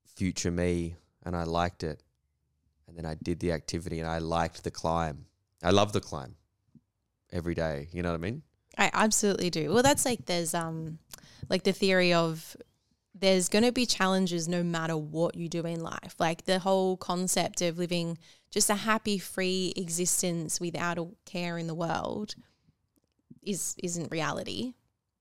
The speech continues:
Speaker 2: And so you're gonna have to choose which challenge you like.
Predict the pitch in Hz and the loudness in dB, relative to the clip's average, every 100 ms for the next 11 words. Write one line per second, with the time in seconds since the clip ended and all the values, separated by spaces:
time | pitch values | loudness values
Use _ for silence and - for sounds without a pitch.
0 | - 208 202 185 175 160 180 185 190 180 | -2 0 4 2 2 0 -2 0 -2 -4
1 | - 175 - 180 170 160 165 - 170 165 | -6 -8 -4 -4 -4 -4 -4 -2 -4 -4
2 | 156 165 170 - - - | -4 -2 -2 -4 -12 -20